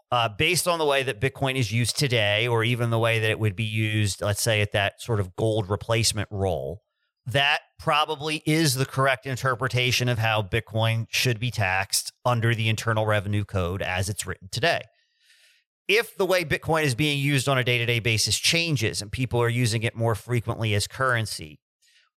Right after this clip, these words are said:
then that notice sor-, starts to become not a reasonable interpretation, right? So one of two things happens. One, the I R S can issue a new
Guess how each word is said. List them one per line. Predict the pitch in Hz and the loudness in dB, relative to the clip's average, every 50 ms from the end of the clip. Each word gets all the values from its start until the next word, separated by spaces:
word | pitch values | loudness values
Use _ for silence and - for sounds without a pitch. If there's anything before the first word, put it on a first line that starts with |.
| _ _ _ _ | _ _ _ _
then | 127 113 131 151 175 190 | -2 2 2 2 2 2
that | 190 180 175 180 - | 2 2 2 2 0
notice | 147 147 147 147 151 147 143 131 | 0 2 2 4 4 2 2 0
sor-, | - - - 147 139 135 - | 0 0 2 2 0 0 0
starts | - - - 135 131 127 123 - - | -2 -2 0 2 2 0 0 -4 -6
to | 135 | -4
become | 107 123 123 - 127 123 120 120 117 117 117 117 113 - _ - | -4 -4 -2 -2 0 0 2 2 2 0 0 -2 -4 -6 _ 0
not | 117 120 127 143 151 180 185 151 123 113 - _ _ _ _ _ _ _ - | 0 2 2 4 2 2 2 2 0 -2 -6 _ _ _ _ _ _ _ -4
a | 131 | -2
reasonable | 113 110 127 127 120 110 120 113 92 113 107 104 | 0 2 2 2 2 2 2 0 0 0 0 0
interpretation, | 101 98 110 110 98 - 101 92 - 101 92 85 80 - 73 60 53 _ | 0 0 0 0 0 -2 -4 -4 -2 -2 -2 -2 -2 -6 -8 -10 -14 _
right? | - 104 107 107 107 107 | -4 0 0 0 0 0
So | - - 135 120 | 0 0 2 2
one | 113 107 120 147 156 | 2 2 2 2 2
of | 156 123 - | 0 -2 -4
two | - 131 | -4 -4
things | 117 - 113 113 110 - | -2 -2 -2 -2 -2 0
happens. | 147 147 151 139 123 - 87 73 95 113 | 0 2 2 0 0 -4 -8 -14 -12 -6
One, | 107 117 120 123 135 | -2 0 0 0 2
the | 135 120 | 2 2
I | 113 117 117 117 117 | 2 4 4 2 2
R | 113 117 | 2 2
S | 117 - - | 0 0 -2
can | - 117 110 | -2 0 0
issue | 110 107 - - 113 110 107 107 - | 2 2 2 0 0 0 0 -2 -2
a | - 104 101 101 101 104 | -2 -2 0 0 0 -2
new | 101 101 101 95 95 95 | -2 -2 -2 -4 -4 -6